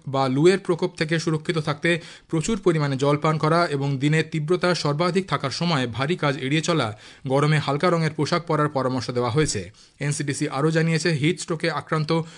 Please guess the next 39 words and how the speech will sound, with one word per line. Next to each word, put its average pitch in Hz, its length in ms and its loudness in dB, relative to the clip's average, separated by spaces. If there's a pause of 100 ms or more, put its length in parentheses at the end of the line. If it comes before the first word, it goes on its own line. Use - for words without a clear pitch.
(140)
কোনো 156 200 2
ব্যক্তিকে 165 480 2
প্রাথমিক 165 460 -2
চিকিৎসা 143 320 -4
করার 139 180 0
সময় 156 300 0
অবশ্যই 165 400 -2
কোনো 143 180 -4
ঠান্ডা 135 300 -2
স্থানে 143 260 -2
শুইয়ে 131 280 -2
রাখতে 120 220 -4
হবে। 143 300 -2 (320)
এরপর 151 400 4
আক্রান্ত 139 400 -2
ব্যক্তি 139 340 -2
কিছুটা 143 340 -4
ধাতস্থ 156 360 -6
হলে 170 280 2
ঠান্ডা 135 340 -2
সেঁক 170 280 -4
দিতে 160 180 -2
হবে 156 240 0
বা 139 240 2
সেই 151 220 -4
সঙ্গে 170 300 0
ধীরে 135 260 -2
ধীরে 143 280 4 (300)
অল্প 160 320 2
পরিমাণে 160 360 2
ঠান্ডা 139 280 0
জল 147 220 2
ও 139 260 0
উচ্চমাত্রার 165 640 0
জলীয় 135 260 0
খাবার 113 300 -4
খেতে 123 240 -8
দিতে 127 200 -6
হবে। 135 240 -2